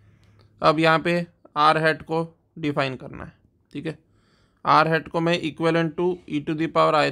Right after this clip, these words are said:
theta बताऊँगा। देखिए दोस्तों, यहाँ equal to का सिंबल मत यूज़ कर देना, equal to का सिंबल रॉन्ग होगा। क्यों equal to का सिंबल रॉन्ग होगा? क्योंकि, अ, equal to जब दोनों साइड इक्वल वैल्यूज होती है तब लिखा जाता है,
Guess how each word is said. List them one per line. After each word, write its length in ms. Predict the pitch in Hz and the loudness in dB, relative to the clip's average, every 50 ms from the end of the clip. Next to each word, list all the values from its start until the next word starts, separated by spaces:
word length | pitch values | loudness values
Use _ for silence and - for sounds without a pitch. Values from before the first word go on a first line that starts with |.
| 135 | -2
theta 240 | 165 - - 151 135 131 | -6 -8 -6 -4 -2 -2
बताऊँगा। 460 | 117 - - - - - - - - _ _ _ _ _ _ _ _ _ _ _ _ _ _ - | -4 -4 -8 -12 -14 -14 -16 -20 -20 _ _ _ _ _ _ _ _ _ _ _ _ _ _ -8
देखिए 220 | - 151 147 170 | -4 -2 0 0
दोस्तों, 300 | 160 165 165 160 - 180 | 2 2 0 0 0 0
यहाँ 120 | 165 165 165 | 2 2 2
equal 380 | 160 147 - - 160 165 160 143 | 2 0 0 0 0 2 2 0
to 120 | 165 156 165 | -2 -2 -2
का 60 | 170 | -2
सिंबल 360 | 160 175 156 151 151 151 151 | -2 -2 0 0 0 0 0
मत 200 | 151 151 143 147 | 0 -2 -2 -4
यूज़ 160 | 143 139 139 | -6 -6 -6
कर 180 | - 131 123 117 | -6 -8 -8 -6
देना, 260 | 117 120 117 127 - - _ _ _ _ _ _ _ _ _ _ _ - | -8 -10 -10 -10 -12 -16 _ _ _ _ _ _ _ _ _ _ _ -10
equal 340 | - 135 - 160 160 156 147 | -10 -4 0 0 0 2 0
to 100 | 170 160 | 0 2
का 80 | 170 165 | 2 2
सिंबल 280 | 156 170 160 160 156 151 | 2 2 2 2 2 4
रॉन्ग 260 | 147 151 147 143 139 | 4 4 4 2 2
होगा। 280 | 139 127 117 127 120 - _ _ _ _ _ _ _ _ _ _ - - | -2 -4 -4 -6 -12 -16 _ _ _ _ _ _ _ _ _ _ -6 -2
क्यों 180 | 175 180 185 | 0 2 2
equal 340 | 185 180 - 185 185 180 165 | 2 0 2 2 2 2 2
to 80 | 180 165 | 0 0
का 80 | 185 185 | 0 0
सिंबल 320 | 185 180 175 175 175 175 | 0 0 2 2 2 4
रॉन्ग 260 | 165 170 170 170 170 | 4 4 2 2 2
होगा? 220 | 170 170 165 175 180 190 - _ _ _ _ _ _ _ _ _ _ _ _ _ _ _ _ - | 0 0 0 0 -2 -4 -6 _ _ _ _ _ _ _ _ _ _ _ _ _ _ _ _ -2
क्योंकि, 340 | 151 151 151 143 - - 208 | 0 0 0 2 2 2 2
अ, 840 | 214 - _ _ _ _ - - 156 147 147 143 139 135 135 - - - - - 147 147 | 0 -2 _ _ _ _ -8 -4 0 2 2 4 4 4 2 0 -2 -6 -8 -8 -8 -6
equal 340 | 143 170 165 170 175 170 170 | -2 2 4 4 4 4 2
to 100 | 180 180 | 0 2
जब 240 | 170 175 180 175 160 151 | 2 2 2 2 2 2
दोनों 240 | 160 156 156 165 170 | 2 2 4 2 2
साइड 240 | 180 185 175 165 160 | 2 2 2 2 0
इक्वल 300 | 151 - 170 170 165 165 | -2 0 2 2 4 4
वैल्यूज 260 | 160 156 165 165 156 | 2 2 2 0 0
होती 180 | 165 147 170 | -2 -2 -2
है 60 | 165 147 | -4 -2
तब 300 | - 143 135 117 - - _ _ _ - - | 0 -2 -2 -2 -4 -10 _ _ _ -16 -14
लिखा 440 | 139 135 131 131 131 123 - 131 123 | -12 -10 -10 -10 -8 -4 -2 0 0
जाता 280 | 127 120 - - - | 0 0 -2 -4 -8
है, 120 | - - | -12 -12